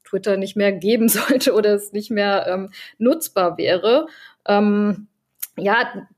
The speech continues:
Twitter hat ja schon den großen Vorteil, dass es eben sehr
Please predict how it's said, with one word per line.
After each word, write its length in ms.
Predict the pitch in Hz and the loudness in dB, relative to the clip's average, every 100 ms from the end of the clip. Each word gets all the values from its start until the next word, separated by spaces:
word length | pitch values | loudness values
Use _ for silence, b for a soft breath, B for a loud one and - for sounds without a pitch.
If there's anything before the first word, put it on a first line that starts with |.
| - | -8
Twitter 380 | 233 247 262 | -6 -2 -2
hat 300 | 247 247 - | -2 -4 -6
ja 140 | 220 220 | -2 -2
schon 480 | 220 233 247 240 226 | 0 0 2 2 0
den 420 | 214 214 196 - _ | 0 -2 -6 -10 _
großen 420 | - 208 294 247 | -2 0 2 -2
Vorteil, 680 | - 214 254 254 233 233 233 | 0 0 2 0 2 2 2
dass 240 | 208 208 | 2 0
es 240 | 214 208 - | -2 -8 -6
eben 420 | - 202 202 202 | -6 -4 -4 -6
sehr 300 | 180 196 233 | -2 2 2